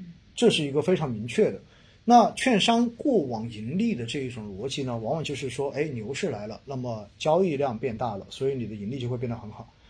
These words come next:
那在过去我们也看到，确实就是二季度的，呃，三季度的时候，连续四十七个交易日，成交额都在万亿以上。那么这个时候，相关券商的这一种，呃，交易量的这种，就是手续费的收入肯定是会提的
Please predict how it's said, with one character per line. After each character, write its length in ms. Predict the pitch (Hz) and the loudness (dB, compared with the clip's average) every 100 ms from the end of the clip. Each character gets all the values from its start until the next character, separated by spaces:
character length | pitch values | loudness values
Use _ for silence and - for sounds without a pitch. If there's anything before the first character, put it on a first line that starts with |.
| - - | -20 0
那 120 | 170 | 2
在 140 | 170 | 2
过 180 | 165 220 | 4 2
去 220 | 160 180 | 4 2
我 80 | 135 | 0
们 120 | 113 | -2
也 60 | 123 | -4
看 280 | 120 185 127 | -2 -2 -2
到， 180 | 120 - - - - | -4 -6 -16 -20 -2
确 200 | - 185 | 4 6
实 240 | 131 123 120 | 4 -2 -2
就 160 | 139 | -2
是 240 | 120 127 131 | -2 -4 0
二 180 | 165 147 | 2 2
季 160 | 139 | -2
度 140 | 131 131 | -4 -4
的， 160 | 113 127 | -6 -6
呃， 140 | 127 | -6
三 180 | 120 170 | -4 -2
季 60 | 160 | -2
度 140 | 147 | -2
的 120 | 120 | -4
时 180 | 113 107 | -8 -8
候， 180 | 107 113 - - | -8 -10 -10 -6
连 160 | 131 | -4
续 100 | 139 | -4
四 160 | 151 156 | -2 -2
十 100 | 135 | -2
七 200 | 131 151 | -4 -2
个 100 | 143 | 0
交 220 | 127 131 | 0 0
易 20 | |
日， 220 | 131 123 - _ _ _ _ _ - | -2 -4 -8 _ _ _ _ _ -12
成 160 | - 131 | -6 -2
交 120 | 131 | -2
额 80 | 117 | -2
都 140 | 127 | -4
在 80 | 123 | -2
万 180 | 135 120 | -2 -4
亿 120 | 104 | -6
以 20 | |
上。 260 | 113 120 120 | -6 -6 -6
那 100 | 143 | -6
么 80 | 123 | -4
这 80 | 139 | -4
个 100 | 123 | -2
时 140 | 120 | -2
候， 260 | 120 117 - - | -2 -2 -4 -12
相 220 | - 139 | -4 -2
关 140 | 143 143 | -2 0
券 200 | 165 131 | -2 0
商 220 | 143 147 | 0 0
的 80 | 120 | -2
这 140 | 131 | -2
一 120 | 120 | -2
种， 160 | 117 95 - - - - - _ | -4 -8 -12 -20 -20 -20 -20 _
呃， 640 | 117 107 104 98 98 95 - - | -12 -10 -10 -12 -14 -16 -18 -6
交 220 | - 160 | 2 6
易 20 | 175 | 6
量 220 | 180 139 | 6 2
的 100 | 104 | -4
这 160 | 127 | -6
种， 240 | 117 98 90 - | -8 -8 -12 -16
就 140 | - 131 | -8 -6
是 280 | - 120 117 | -4 -6 -6
手 160 | - | -6
续 120 | 113 | -2
费 120 | 135 208 | 2 2
的 80 | |
收 160 | 127 127 | 2 -2
入 120 | 131 | -2
肯 120 | 117 107 | -4 -8
定 100 | 123 | -8
是 80 | 135 | -6
会 180 | 135 123 | -6 -6
提 160 | - | -8
的 200 | 120 123 | -10 -8